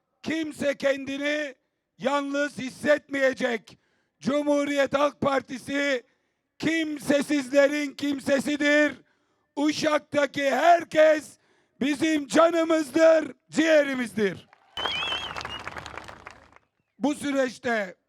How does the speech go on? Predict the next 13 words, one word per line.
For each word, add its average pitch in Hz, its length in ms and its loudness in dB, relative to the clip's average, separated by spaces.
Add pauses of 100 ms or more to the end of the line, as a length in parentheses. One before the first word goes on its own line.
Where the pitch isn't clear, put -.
(160)
birileri 254 800 -6 (520)
otuz 247 440 -4
bir 302 160 -4
Mart'tan 277 520 -2
sonra 247 680 0 (540)
bambaşka 277 760 0
tartışmalar 262 800 -4
açıp 269 460 -4 (640)
gündemi 277 880 -2 (380)
bambaşka 294 680 0
yerlere 262 480 -2
sıkıştırmak 247 760 -6
istiyorlar. 208 680 -4